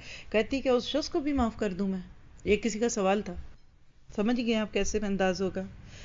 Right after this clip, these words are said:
कि एक मर्द ने मेरी ज़िंदगी ख़राब कर दी, मुझे कहाँ से उठाकर कहाँ ला दिया। मैंने उन्हें कहा कि "देखिए सिस्टर, आप इसको ऐसे क्यों सोचती हैं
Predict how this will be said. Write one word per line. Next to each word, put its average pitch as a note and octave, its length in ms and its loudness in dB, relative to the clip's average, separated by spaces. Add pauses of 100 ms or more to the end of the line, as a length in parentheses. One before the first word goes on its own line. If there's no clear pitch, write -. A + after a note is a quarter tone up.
(220)
कि B3+ 80 4
एक C#4 180 4
मर्द A3+ 300 6
ने B3+ 80 2
मेरी C4 200 2
ज़िंदगी A#3+ 340 4
ख़राब B3 340 2
कर F#3+ 140 2
दी, E3 200 -4 (340)
मुझे G#3+ 140 6
कहाँ A#3+ 220 6
से B3 100 4
उठाकर G#3 340 4
कहाँ G3+ 300 0
ला F3+ 160 2
दिया। E3 260 -2 (1400)
मैंने G3+ 200 2
उन्हें G#3 180 0
कहा F#3+ 140 0
कि G#3 140 -4
"देखिए F#3+ 340 -2
सिस्टर, G3 400 -4 (680)
आप C#4 180 6
इसको D4+ 180 2
ऐसे D4 180 0
क्यों C4 140 -2
सोचती F3 400 0
हैं E3 160 -6